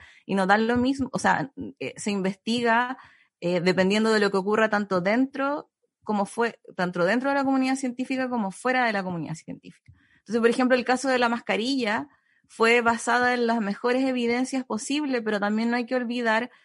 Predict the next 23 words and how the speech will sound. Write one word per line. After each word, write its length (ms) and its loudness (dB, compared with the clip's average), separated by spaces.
que 80 -6
al 100 0
momento 460 0
de 140 -2
la 100 2
pandemia 800 0
las 220 0
personas, 680 0
no 160 2
existían 680 0
mascarillas 600 0
de 80 -2
género 800 0
o, 140 -2
o, 880 2
o 140 2
tanta 340 2
producción 600 0
de 100 2
mascarillas 720 -4
como 300 0
hay 220 2
ahora, 580 2